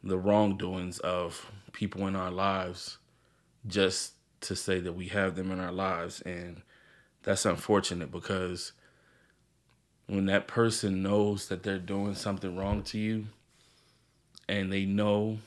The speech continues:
that either you're gonna forgive them or you're gonna continue to dismiss it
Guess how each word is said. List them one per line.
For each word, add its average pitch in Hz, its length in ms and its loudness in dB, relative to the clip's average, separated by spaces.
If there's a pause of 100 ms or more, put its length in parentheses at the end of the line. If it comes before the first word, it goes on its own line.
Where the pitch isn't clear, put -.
(720)
that 101 240 2
either 95 180 -2
you're 95 180 -4
gonna 92 240 -4
forgive 98 460 0
them 110 400 0 (640)
or 95 120 -2
you're 101 140 0
gonna 98 180 4
continue 104 640 2
to 101 160 -4
dismiss 104 500 0
it 123 220 -2